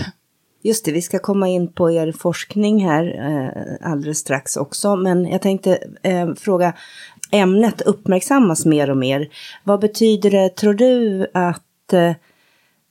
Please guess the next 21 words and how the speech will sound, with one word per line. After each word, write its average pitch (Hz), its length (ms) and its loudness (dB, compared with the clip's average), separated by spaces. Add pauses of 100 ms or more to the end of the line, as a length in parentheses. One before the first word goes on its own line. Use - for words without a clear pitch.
(340)
det 185 140 0
har 175 240 2
kommit 180 340 0
fram 190 580 0
i, 165 260 -2
i, 190 300 2
elitidrottare 202 1040 2
som 165 180 0
har 160 80 4
berättat 190 520 0
om 151 140 2
sina, 143 440 2 (220)
eh, 170 100 0 (140)
pågående 202 680 2
eller 156 220 2
tidigare 135 640 2
ätstörningar? 120 680 -2
Jag 147 100 0
vet, 156 180 0
jag 156 100 2
läste 139 540 2